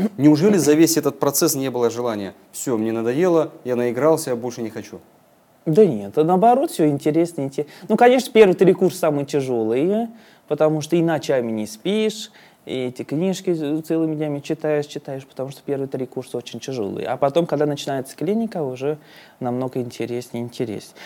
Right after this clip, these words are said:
Speaker 2: Ну, по поводу "Мамин халат", не "Мамин халат", а "Мама работает воспитателем в детском саду".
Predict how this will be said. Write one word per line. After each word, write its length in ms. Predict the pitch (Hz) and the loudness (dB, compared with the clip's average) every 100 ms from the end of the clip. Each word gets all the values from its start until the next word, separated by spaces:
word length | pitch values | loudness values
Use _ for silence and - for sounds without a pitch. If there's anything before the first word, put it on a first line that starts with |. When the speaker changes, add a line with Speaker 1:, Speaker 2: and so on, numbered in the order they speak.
| - | -4
Speaker 2:
Ну, 80 | 190 | 6
по 100 | 220 | 8
поводу 220 | 220 226 | 10 10
"Мамин 300 | 202 220 214 214 | 10 8 6 4
халат", 280 | 226 240 | 4 4
не 160 | 196 196 | 4 4
"Мамин 340 | 208 262 170 135 | 4 4 0 0
халат", 380 | 131 113 107 123 | 0 0 0 -2
а 80 | |
"Мама 260 | 151 170 165 | 0 0 0
работает 440 | 156 151 156 151 139 | 0 0 -2 -4 -6
воспитателем 640 | 139 151 185 220 165 120 | -8 -4 -2 -2 -2 -6
в 40 | 101 | -6
детском 340 | 101 - 107 | -10 -12 -14
саду". 360 | - 117 110 | -12 -10 -10